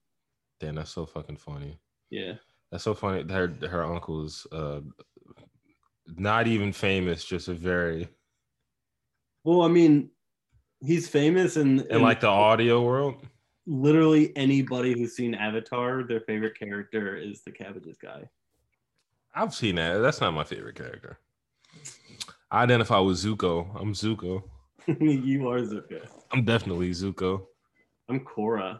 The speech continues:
Speaker 2: I'm sensitive and strong.
Speaker 1: She's not sensitive.
Speaker 2: All right. Well, I'm strong.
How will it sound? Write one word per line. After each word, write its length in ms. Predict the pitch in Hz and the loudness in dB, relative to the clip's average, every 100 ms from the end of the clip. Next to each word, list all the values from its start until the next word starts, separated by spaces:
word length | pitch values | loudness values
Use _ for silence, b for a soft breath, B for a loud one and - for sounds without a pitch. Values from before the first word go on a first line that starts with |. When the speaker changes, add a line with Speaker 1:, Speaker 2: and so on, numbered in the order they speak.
| - | -12
Speaker 2:
I'm 140 | 123 | -14
sensitive 560 | 107 - 104 107 92 92 95 | -12 -10 -10 -10 -10 -12 -14
and 100 | - | -20
strong. 480 | - 101 95 98 104 _ _ _ _ _ _ _ - - | -20 -18 -16 -16 -20 _ _ _ _ _ _ _ -18 -12
Speaker 1:
She's 240 | - 117 | -8 -6
not 180 | 165 180 | -4 -4
sensitive. 640 | - 107 - - 50 - - b b b b - | -4 -8 -10 -12 -14 -16 -20 b b b b -12
Speaker 2:
All 80 | 117 | -10
right. 180 | 107 - _ | -10 -14 _
Well, 160 | 113 101 | -8 -8
I'm 160 | 95 | -10
strong. 520 | 95 - 107 107 104 | -14 -12 -10 -8 -10